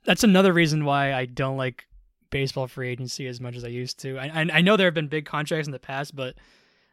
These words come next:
I think thirteen years is, and all that money is absurd for just anyone, it's, especially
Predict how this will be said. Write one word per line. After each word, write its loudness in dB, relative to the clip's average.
I 4
think 0
thirteen 0
years -2
is, -14
and -8
all 0
that -2
money -6
is -8
absurd -8
for -10
just -6
anyone, 2
it's, -10
especially -4